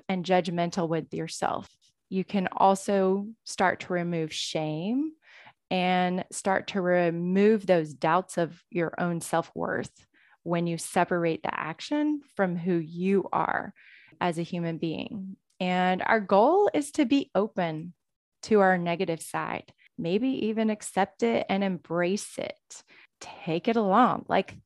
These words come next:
think of throwing it in the back seat along for the ride. It's not driving us. It's, it's not in charge, but it's there.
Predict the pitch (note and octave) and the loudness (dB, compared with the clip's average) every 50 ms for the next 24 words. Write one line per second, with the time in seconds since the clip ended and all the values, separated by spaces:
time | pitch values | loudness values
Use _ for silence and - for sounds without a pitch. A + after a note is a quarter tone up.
0 | _ - A#3+ C4+ D4+ D4+ E4+ D#4+ D#4 - _ - F#3+ E3+ F#3 F#3+ G3 A3 B3+ C4+ | _ 4 6 6 6 6 4 2 2 2 _ 0 2 4 6 6 8 8 8 8
1 | C4 C#4 D4 C#4+ - - G3+ G3 F#3 E3+ E3 - - - F#3 F#3+ G3 - _ - | 8 6 4 4 2 2 0 2 2 0 0 0 2 2 4 4 4 0 _ -16
2 | - - B3 B3+ A#3+ - - F#3 E3+ E3 E3+ F3+ F#3+ G3 G3+ F#3+ - - G3+ F#3+ | -8 -4 -4 -4 -2 0 -2 -2 -2 0 2 4 4 4 4 2 0 0 2 2
3 | F3 E3 E3 D#3+ D3+ C#3+ C#3+ - - _ - - - - A3 - B3 C4 C#4 D4+ | 4 2 2 0 0 0 -4 -6 -8 _ -20 -20 -6 -4 -2 4 6 8 8 8
4 | - A3+ F#3+ A3 A#3 C4+ D4 C#4 A3 F#3+ E3+ - - - - - - - _ _ | 6 4 4 6 6 6 6 4 2 0 -2 -4 -6 -8 -10 -12 -16 -18 _ _
5 | _ - G3+ F#3+ - - - - - G3+ G3+ G3 - - G3+ G3 A3 B3+ C#4 C4 | _ -2 -2 -2 -2 -4 -14 -8 -2 -2 -2 -2 0 2 4 6 8 8 8 8
6 | C4 C4 - C4 C4+ C4+ A3+ F3 - - - _ - - - - - - _ _ | 6 6 4 4 6 6 6 6 4 0 -4 _ -18 -20 -20 -20 -20 -20 _ _
7 | - B3+ B3+ C#4 - - - - - A3+ G#3+ F#3 - - - - - - | 0 4 4 4 2 0 -10 -6 2 4 6 6 6 4 0 -4 -8 -14